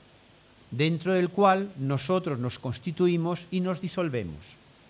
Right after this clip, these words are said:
Somos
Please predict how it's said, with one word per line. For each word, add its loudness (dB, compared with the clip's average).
Somos 4